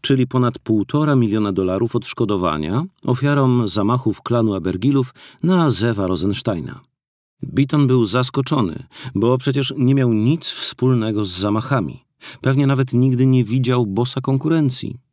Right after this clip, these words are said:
Ale sąd uznał, że to między innymi pieniądze pochodzące z Kanady pomogły sfinansować zamach. Beaton początkowo zapewniał, że nie miał pojęcia, że w felgach pojazdów budowlanych znajdowała się kokaina,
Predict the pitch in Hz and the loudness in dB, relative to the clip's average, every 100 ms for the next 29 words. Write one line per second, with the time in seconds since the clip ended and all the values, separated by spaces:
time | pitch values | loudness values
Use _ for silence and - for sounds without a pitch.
0 | - - - 135 143 143 - 127 123 139 | -20 -20 -4 0 2 2 2 2 0 0
1 | 113 90 104 107 107 107 107 110 101 113 | 0 0 0 -2 0 0 2 2 0 -2
2 | 135 110 104 123 123 120 107 104 113 107 | 0 2 4 4 2 2 0 2 2 0
3 | - 87 87 104 - 90 - 95 110 156 | -4 -4 -2 -2 -2 -4 -2 -2 0 2
4 | 139 131 110 - - - - 131 214 185 | 4 4 2 -8 -20 -20 -2 2 2 2
5 | 151 139 131 120 123 120 87 65 69 - | 0 2 2 2 0 -2 -2 -4 -10 -12
6 | - - _ _ _ _ _ 101 90 131 | -16 -20 _ _ _ _ _ -4 0 2
7 | 139 123 123 117 - 110 104 113 101 90 | 2 0 0 -2 0 0 0 -2 -2 0
8 | 117 107 113 120 131 135 131 147 320 349 | 0 2 2 2 2 0 0 0 2 2
9 | - 95 92 - - 131 139 113 - 101 | 0 -2 -2 -4 -2 0 0 -2 -4 -2
10 | 110 123 107 92 98 98 85 87 85 110 | 0 0 0 -2 -2 0 0 -2 0 0
11 | 104 104 98 95 117 120 139 156 156 180 | 0 0 0 -2 -2 -2 -2 -2 0 4
12 | 180 139 98 | 4 4 2